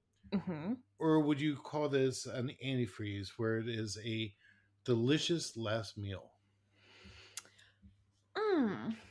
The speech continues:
Speaker 1: I'm gonna say this is a death cap mushroom. Um, just because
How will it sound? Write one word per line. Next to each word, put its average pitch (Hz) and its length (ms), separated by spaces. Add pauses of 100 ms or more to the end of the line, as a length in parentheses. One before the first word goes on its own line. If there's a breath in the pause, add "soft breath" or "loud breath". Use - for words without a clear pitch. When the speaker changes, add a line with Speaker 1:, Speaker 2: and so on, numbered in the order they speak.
(600 loud breath)
Speaker 1:
I'm 320 320
gonna 466 180
say 339 280
this 311 240
is 339 140
a 339 80
death 285 360
cap - 280
mushroom. 254 680 (180)
Um, 240 500 (480)
just 302 340
because 269 840